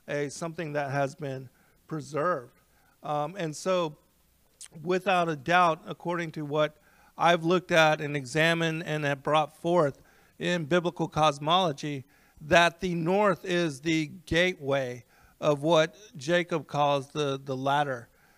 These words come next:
and that here is where he saw the angels, uh, of God and also of the devil ascending and descending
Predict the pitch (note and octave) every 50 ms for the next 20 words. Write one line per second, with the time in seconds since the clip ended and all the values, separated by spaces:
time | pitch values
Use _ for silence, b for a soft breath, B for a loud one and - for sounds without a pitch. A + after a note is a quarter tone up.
0 | b b - D3 D3 D3 D3+ D#3+ E3 D#3+ D3+ - C3 - C#3 C#3+ D#3+ F3+ F#3+ F#3+
1 | F3+ E3+ D#3+ D3+ C3 b b b b b b D#3+ E3 D3 B2 C#3 D#3 F3 E3+ D3
2 | C#3 C3+ D3+ D#3+ D3+ - - - F3+ D#3+ D#3+ D#3 D3 D3 D3 D3+ C#3+ D3 C#3+ D3
3 | D#3+ E3 D#3+ C#3+ C3+ B2 B2+ B2+ - - _ _ _ _ _ _ _ _ _ -
4 | - D#3+ D#3 D#3+ - D#3+ E3 D#3+ C#3+ F3+ E3+ F3 E3+ D#3+ D#3+ D3+ - D#3 D3+ D#3
5 | D#3+ D#3+ E3+ F3 - - E3 D#3 C#3+ C#3 C3+ C#3 F#3 D3+ D3 E3+ F3+ D#3+ C3+ B2+
6 | C3 b b b b b b b - D#3 C3+ - - F3+ E3 D#3 D3+ D3+ D#3+ D3
7 | C#3+ C#3 C#3 C3 C#3 C#3 - - - D#3+ D3+ D3 C3 C#3+ B2 A#2+ A2+